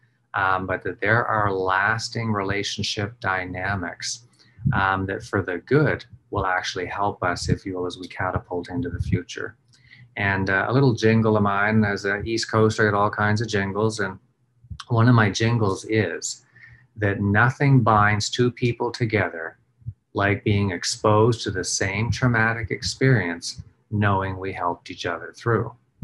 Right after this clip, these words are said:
And, uh, and there's a, a softness to that. There's something really powerful about relationships and how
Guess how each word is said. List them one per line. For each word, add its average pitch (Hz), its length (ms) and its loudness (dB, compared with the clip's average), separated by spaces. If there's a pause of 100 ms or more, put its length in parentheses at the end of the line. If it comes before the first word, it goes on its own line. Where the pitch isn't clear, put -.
(360)
And, 98 500 0
uh, 95 400 0
and 98 180 -6
there's 95 360 -2
a, 92 260 -4 (380)
a 117 80 0
softness 120 800 2
to 95 120 -6
that. 85 320 -4
There's - 120 -10
something 101 300 -2
really 95 200 -6
powerful 98 640 -2
about 95 200 -2
relationships 92 1120 -6
and 90 160 -8 (320)
how 101 340 0